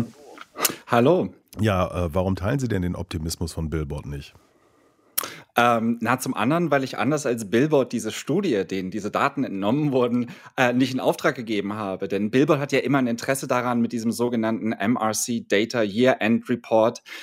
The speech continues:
Speaker 1: äh, ein paar Sensationsmeldungen zu produzieren. Das ist ja schließlich gut fürs Geschäft, für so ein Magazin. Tatsächlich ist diese Nachricht dann auch gar nicht mal so beeindruckend. Denn zum anderen haben wir es mit einem sehr, sehr kleinen Anstieg der Absatzzahlen zu tun.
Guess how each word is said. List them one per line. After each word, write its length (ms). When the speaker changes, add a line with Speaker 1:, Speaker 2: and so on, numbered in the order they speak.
Speaker 1:
äh, 60
ein 160
paar 160
Sensationsmeldungen 1040
zu 100
produzieren. 600
Das 180
ist 120
ja 80
schließlich 360
gut 160
fürs 220
Geschäft, 340
für 160
so 80
ein 80
Magazin. 520
Tatsächlich 560
ist 220
diese 180
Nachricht 360
dann 120
auch 160
gar 160
nicht 120
mal 140
so 80
beeindruckend. 800
Denn 240
zum 280
anderen 500
haben 200
wir 120
es 120
mit 140
einem 200
sehr, 360
sehr 160
kleinen 480
Anstieg 380
der 120
Absatzzahlen 760
zu 120
tun. 360